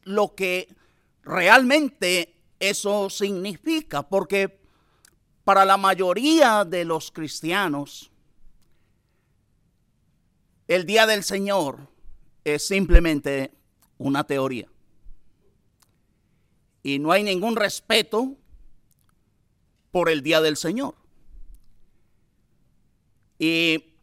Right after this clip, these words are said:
es importante que analicemos por qué los cristianos adoramos a nuestro Señor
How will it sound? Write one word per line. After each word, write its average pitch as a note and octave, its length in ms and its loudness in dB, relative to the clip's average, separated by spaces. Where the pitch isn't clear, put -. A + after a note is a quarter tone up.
es F#3+ 200 -2
importante G3+ 680 0
que F#3 120 -2
analicemos F3 880 -2
por F#3 260 -2
qué D4+ 440 2
los G#3+ 260 -6
cristianos F#3+ 1040 0
adoramos E3 720 2
a D3 80 -2
nuestro D#3+ 380 -6
Señor D3 520 -8